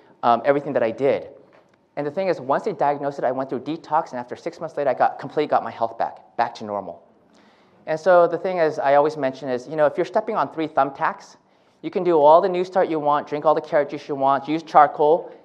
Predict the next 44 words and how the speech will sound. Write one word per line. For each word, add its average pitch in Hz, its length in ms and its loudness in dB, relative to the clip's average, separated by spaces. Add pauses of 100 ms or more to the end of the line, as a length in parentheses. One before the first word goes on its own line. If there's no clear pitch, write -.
(120)
and 156 100 -4
you 180 80 0
might 190 160 4
feel 208 180 6
a 170 40 4
little 165 200 4
bit 208 140 0
better, 202 340 6 (460)
but 156 140 2
until 160 280 0
you 214 120 -2
get 196 180 -2
those 160 160 2
thumbtacks 160 460 -4
out 139 120 0
of 156 60 -4
your 143 80 0
foot, 156 380 0 (100)
you're 135 100 -16
still - 200 -2
gonna 127 180 -4
feel 113 180 -4
pain. 95 320 -16 (520)
You 156 100 -10
take 214 180 0
out - 140 2
one 156 180 2
thumbtack, 190 460 -2
you'll 165 80 -2
feel 190 220 -2
better, 170 320 2
you 143 140 -8
gotta 170 180 0
get 151 140 2
all 127 160 2
three 139 160 -6
thumbtacks 113 440 -6
out, - 280 -10 (180)
okay? 127 260 -6 (480)
And 147 100 -6
so, 151 380 4 (300)
um, 135 240 2
just 170 180 -6
wanna 160 400 4